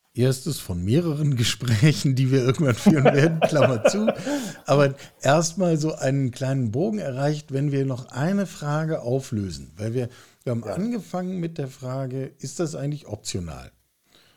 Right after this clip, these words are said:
Speaker 1: Und waren uns sehr schnell einig zu sagen, das ist nicht optional. Wir müssen diesen Weg gehen, weil bedenke die Alternative. Wir haben darüber gesprochen, warum das so schwierig ist. Wir haben über unseren Optimismus gesprochen. Wir haben über mögliche Ansatzpunkte gesprochen.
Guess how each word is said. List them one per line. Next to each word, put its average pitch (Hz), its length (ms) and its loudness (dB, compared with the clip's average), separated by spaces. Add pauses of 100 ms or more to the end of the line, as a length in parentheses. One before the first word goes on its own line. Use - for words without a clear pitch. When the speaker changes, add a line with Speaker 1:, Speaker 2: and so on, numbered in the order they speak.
(120)
Speaker 1:
Und 110 160 -2
waren 127 200 4
uns 120 120 -2
sehr 123 140 0
schnell 127 240 -2
einig 123 280 -2
zu 131 120 -10
sagen, 123 560 -4
das 131 240 -10
ist - 260 -14
nicht 143 440 -8
optional. 82 760 -10
Wir 101 160 -6
müssen 117 560 -4
diesen 110 400 -6
Weg 127 260 -4
gehen, 135 460 -4
weil 123 340 -4 (600)
bedenke 135 400 0
die 131 140 -2
Alternative. 113 720 -8 (1500)
Wir 127 120 4
haben 123 120 2
darüber 113 180 2
gesprochen, 104 360 -2
warum 90 180 -6
das 85 100 -10
so 95 80 -12
schwierig 202 360 -4
ist. 165 240 -6
Wir 107 120 -2
haben 113 300 -2
über 107 200 -4
unseren 98 260 -6
Optimismus 147 580 -8
gesprochen. 120 500 -8
Wir 98 160 -6
haben 98 220 -6
über 98 220 -10
mögliche 104 420 -6
Ansatzpunkte 151 640 -8
gesprochen. 110 520 -12